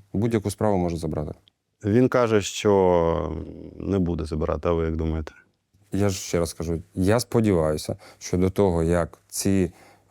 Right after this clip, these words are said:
Speaker 1: е, правки, е, будуть скасовані,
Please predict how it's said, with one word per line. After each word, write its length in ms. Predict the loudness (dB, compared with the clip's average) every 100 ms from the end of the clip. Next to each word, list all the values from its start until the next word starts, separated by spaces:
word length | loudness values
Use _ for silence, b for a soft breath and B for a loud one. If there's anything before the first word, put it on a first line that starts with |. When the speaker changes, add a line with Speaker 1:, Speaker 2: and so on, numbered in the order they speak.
| -4
Speaker 1:
е, 320 | -2 0 -2 -2
правки, 440 | 0 0 0 -2
е, 520 | -2 -4 -4 -4 -4
будуть 320 | -2 0 0 -2
скасовані, 720 | -2 0 2 2 2 0